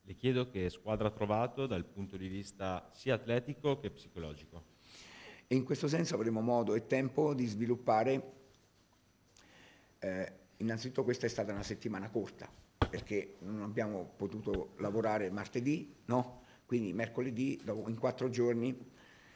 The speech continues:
Speaker 2: sì, abbiamo cominciato, iniziato con i cardio, con, eh, qualche test di forza che stiamo facendo, a cominciare a vedere, a capire un po'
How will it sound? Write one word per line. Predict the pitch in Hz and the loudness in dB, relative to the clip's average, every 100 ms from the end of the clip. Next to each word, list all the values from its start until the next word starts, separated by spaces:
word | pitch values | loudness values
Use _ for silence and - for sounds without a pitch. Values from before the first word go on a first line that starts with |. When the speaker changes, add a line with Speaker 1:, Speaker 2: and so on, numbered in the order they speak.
| - - - _ - - - | -20 -20 -20 _ -16 -14 -10
Speaker 2:
sì, | - 151 - | 2 2 4
abbiamo | 107 107 123 127 | 0 2 2 2
cominciato, | 123 120 131 127 98 113 | -2 2 4 4 0 0
iniziato | 123 - 135 120 | -2 2 2 2
con | 95 98 | 0 -2
i | |
cardio, | 107 104 107 90 113 104 104 | 0 0 0 2 2 2 -2
con, | - 101 | -4 -2
eh, | 107 101 98 101 98 110 | -2 -2 -2 -2 -4 -4
qualche | 101 - 107 | -4 -4 -2
test | 110 104 110 | -2 -4 -6
di | 113 | 0
forza | 113 107 110 | 0 0 -4
che | 101 | -4
stiamo | - 104 | -2 -2
facendo, | 107 104 113 110 | 0 0 0 -2
a | |
cominciare | 110 110 107 113 | -4 -6 -2 -2
a | 107 | 0
vedere, | 95 107 104 | 0 2 0
a | |
capire | 101 92 113 107 | 0 -2 0 0
un | 107 | 2
po' | 120 113 - | 2 2 -4